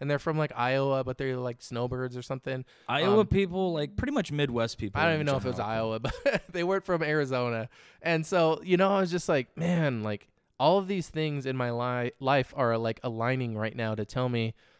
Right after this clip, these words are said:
Speaker 1: like, I'm, yeah, essentially wasting my time." And I, I'm, I'm very, like, unhappy there. You know, it's not the only catalyst in my life to create, like, sh-, ang-,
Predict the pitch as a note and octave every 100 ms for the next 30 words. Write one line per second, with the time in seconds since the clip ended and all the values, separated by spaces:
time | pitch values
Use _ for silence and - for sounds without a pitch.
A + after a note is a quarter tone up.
0 | - C3 A2+ - _ A#2+ B2 A2+ A2 A#2
1 | - _ - D3+ F3 G#2+ C3+ - C#3 G2
2 | G#2+ - B2+ B2 A#2 C#3 D3 G#2 G#2 G2+
3 | - _ _ A#2 A#2+ B2 A#2+ A#2 A#2 B2+
4 | A#2 B2+ C#3 C#3+ B2+ A2+ - C3+ C3+ B2
5 | B2 B2+ A#2 G2+ F#2 F#2 - _ _ _
6 | A#2+ G#2+ A2 C3+ F#3 F#3 - - C3+ C3
7 | C#3+ C3+ A#2 A2+ _ _ _ _ C3+ A#2+
8 | A2 A#2 A2 - B2 A2 G#2+ A2 - -
9 | G#2 G#2+ _ _ - - B2+ A2 G#2+ -
10 | A2+ G2+ - - - _ A#2 A#2 A#2+